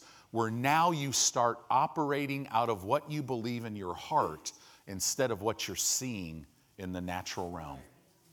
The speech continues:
Right? So that's why God told Joshua in Joshua one eight, he says, "Josh, listen, this book of the law, for us,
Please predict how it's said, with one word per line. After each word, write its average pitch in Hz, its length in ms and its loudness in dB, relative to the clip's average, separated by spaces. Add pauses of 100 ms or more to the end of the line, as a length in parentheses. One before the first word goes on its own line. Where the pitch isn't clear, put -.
(840)
Right? 110 320 6 (540)
So 185 180 6
that's 233 260 10
why 208 160 12
God 185 320 10
told 180 260 4
Joshua 151 520 8
in 120 80 -2
Joshua 147 440 6
one 139 220 6
eight, 127 320 6 (220)
he 165 100 2
says, 156 260 4
"Josh, 170 520 12 (160)
listen, 160 360 2 (220)
this 156 260 10
book 190 280 10
of 185 80 10
the 165 100 10
law, 151 600 10
for 160 200 10
us, 196 300 10